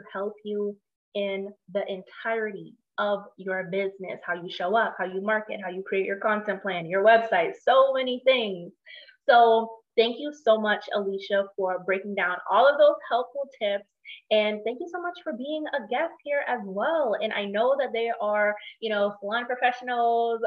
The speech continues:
uh, salon owners, and suite owners who are interested in connecting with you. And like you said, you have twenty years of experience. So how can the audience get in touch with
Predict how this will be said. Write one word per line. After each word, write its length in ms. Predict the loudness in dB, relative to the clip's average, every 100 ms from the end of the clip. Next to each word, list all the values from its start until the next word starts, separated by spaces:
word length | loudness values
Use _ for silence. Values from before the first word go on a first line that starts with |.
| -2
uh, 340 | -2 -2 -2 -6
salon 240 | -8 -6 -6 -8
owners, 320 | -6 -4 -6
and 100 | -10 -12
suite 160 | -8 -6
owners 340 | -6 -4 -6 -8 _ _ _ -12
who 160 | -6 0
are 180 | 0 0
interested 440 | -2 -10 -4 -4
in 100 | -4 -8
connecting 420 | -8 -8 -10 -10
with 140 | -10 -10
you. 280 | -10 -6 -4 -4
And 100 | -8
like 120 | -10
you 80 | -10
said, 140 | -12
you 100 | -10 -6
have 120 | -8 -10 _
twenty 360 | -14 -14 -12 -14
years 340 | -10 -10 -12 -14 -12
of 100 | -10
experience. 880 | -12 -16 _ -14 -12 -10 -10 -12 -18 _ -20 -20 -10
So 480 | 0 2 2 2 2 0 -6 -14 -6
how 320 | -2 -2 -2 -6 -12
can 360 | -8 -8 -8 -10 -8
the 60 | -8
audience 460 | -4 -6 -4 -8 -8 -4
get 180 | 0 -2 -4
in 180 | -10 -6
touch 180 | -8 -8 -8
with 140 | -10